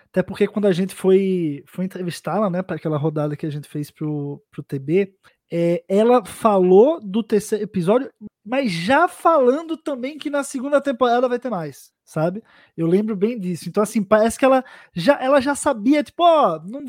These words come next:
vão contar muito meu, não. Ó, o três vai contar mais, mas, assim, eles não vão contar muito, não. Mas, assim, ó, lá na segunda vão. Então, fiquem, né, se vocês querem me ver, fiquem, porque lá na segunda, pelo menos, tem." Então,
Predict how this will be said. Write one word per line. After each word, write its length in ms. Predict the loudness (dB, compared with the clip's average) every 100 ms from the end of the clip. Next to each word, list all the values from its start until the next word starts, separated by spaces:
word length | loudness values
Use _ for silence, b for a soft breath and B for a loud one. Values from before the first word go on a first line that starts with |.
| -8
vão 220 | -6 -6
contar 360 | -6 -8 0 0
muito 420 | 0 -6 -6 -6
meu, 160 | -2 0
não. 140 | 0
Ó, 180 | 2 0
o 60 |
três 340 | 0 -2 -2 0
vai 140 | -2
contar 320 | -2 -6 -4
mais, 580 | -2 -2 -2 -2 -4 -8 _ b b
mas, 140 | -6 -6
assim, 160 | -4
eles 120 | -4 -4
não 100 | -8
vão 180 | -10 -4
contar 380 | -6 0 0
muito, 560 | 0 -2 0 -2 -4 -4
não. 240 | -4 -4
Mas, 160 | -4 -8
assim, 160 | -8 -6
ó, 80 | -4
lá 180 | -4
na 180 | -4 -4
segunda 560 | -6 -8 -8 -12 -8 -8
vão. 500 | -4 -2 -2 -4 -8
Então, 240 | -10 -12
fiquem, 580 | -6 -2 -2 -4 -10 -10 b b b
né, 180 | -10 -8
se 120 | -8
vocês 220 | -12 -12 -8
querem 180 | -4
me 120 | -2 0
ver, 280 | 4 4 2
fiquem, 600 | -8 0 0 -2 -10 -14
porque 280 | -14 -10 -8
lá 100 | -8
na 120 | -10
segunda, 520 | -12 -14 -8 -4 -4 -6 b b b
pelo 180 | -2 0
menos, 220 | -2 -6
tem." 260 | -6 -6 -6
Então, 280 | -6 -6